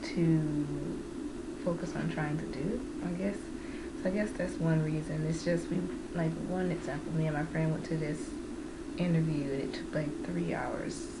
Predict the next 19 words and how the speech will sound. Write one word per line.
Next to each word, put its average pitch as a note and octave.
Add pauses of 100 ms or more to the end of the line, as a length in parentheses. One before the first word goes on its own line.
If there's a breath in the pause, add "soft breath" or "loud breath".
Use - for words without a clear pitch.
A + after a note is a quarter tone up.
(100)
to -
get G2
there F#3+ (300 loud breath)
'cause F#3
we E3
kept E3
getting D3+
lost. F#3+
And, E3+
like, D3 (720)
when D#3+
you F#3+
come F#3+
to F#3+
Kyoto, D#3+
you'll D#3
know C#3+
it's -
a, -